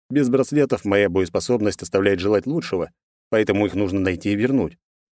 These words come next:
Они могли упасть где-то в радиусе ста-двухсот метров, возможно, даже на крышу или в канализацию. Также вполне вероятно, мародёры, которые были поблизости, подобрали. Хотя я на их месте уходил бы из опасной зоны как можно быстрее.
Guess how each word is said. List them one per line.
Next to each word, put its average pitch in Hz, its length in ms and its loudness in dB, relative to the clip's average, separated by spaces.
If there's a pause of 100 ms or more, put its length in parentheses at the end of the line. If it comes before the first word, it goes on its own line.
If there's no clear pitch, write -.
(180)
Они 156 240 0
могли 147 280 2
упасть 135 340 -2
где-то 110 320 -2
в 98 40 -4
радиусе 107 420 -2
ста-двухсот 92 920 -2
метров, 98 540 -2 (380)
возможно, 127 420 0
даже 120 220 -2
на 127 100 0
крышу 147 380 0
или 90 120 0
в - 60 -12
канализацию. 98 800 -2 (600)
Также 139 300 0
вполне 143 320 0
вероятно, 135 380 2
мародёры, 101 480 0
которые 90 320 -2
были 92 160 0
поблизости, 104 560 -2
подобрали. 107 580 -2 (580)
Хотя 156 240 -2
я 147 160 2
на 139 80 4
их 135 140 0
месте 135 320 0
уходил 120 420 0
бы 95 100 2
из 90 80 0
опасной 95 360 0
зоны 107 320 0
как 87 160 -4
можно 101 260 -2
быстрее. 110 560 -2